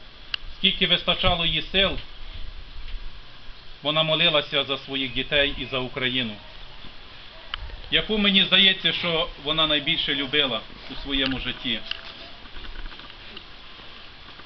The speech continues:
Кажуть, що мамина молитва є велика перед Богом.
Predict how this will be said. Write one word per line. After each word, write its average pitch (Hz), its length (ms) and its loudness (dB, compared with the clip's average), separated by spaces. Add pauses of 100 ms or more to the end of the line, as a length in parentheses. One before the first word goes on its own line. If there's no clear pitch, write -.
(160)
Кажуть, 175 240 6
що 190 160 4
мамина 208 420 8
молитва 196 640 6 (1400)
є 180 120 6
велика 180 420 6
перед 156 320 0
Богом. 113 380 -2